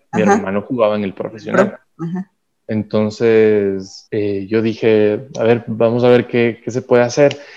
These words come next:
Speaker 1: Yo ya no quería jugar, yo hablé con el, con el director deportivo de, del, de la universidad y le dije, "Oye, mira, ya no quiero jugar porque ya no puedo, no me alcanzan los horarios,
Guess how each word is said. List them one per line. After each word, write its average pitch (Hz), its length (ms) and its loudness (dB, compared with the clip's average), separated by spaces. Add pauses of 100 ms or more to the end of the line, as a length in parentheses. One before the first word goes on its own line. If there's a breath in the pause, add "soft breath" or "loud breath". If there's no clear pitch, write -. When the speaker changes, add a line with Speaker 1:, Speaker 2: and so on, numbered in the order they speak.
(160 loud breath)
Speaker 1:
Yo 123 100 8
ya 135 120 10
no 147 180 4
quería 135 240 8
jugar, 127 460 4
yo 117 120 2
hablé 117 340 4
con 135 200 2
el, 104 640 2 (180)
con 110 200 0
el 107 80 4
director 107 500 6
deportivo 120 720 2
de, 98 440 2
del, 95 760 -6 (340)
de 110 120 4
la 101 80 4
universidad 107 420 4
y 120 60 6
le 110 100 4
dije, 113 180 0
"Oye, 120 520 4
mira, 117 440 2
ya 123 400 8
no 139 220 6
quiero 143 240 8
jugar 139 380 6
porque 107 540 2
ya 113 140 4
no 120 160 4
puedo, 131 240 10
no 117 140 2
me 123 100 2
alcanzan 120 420 -2
los 113 140 -2
horarios, 131 720 0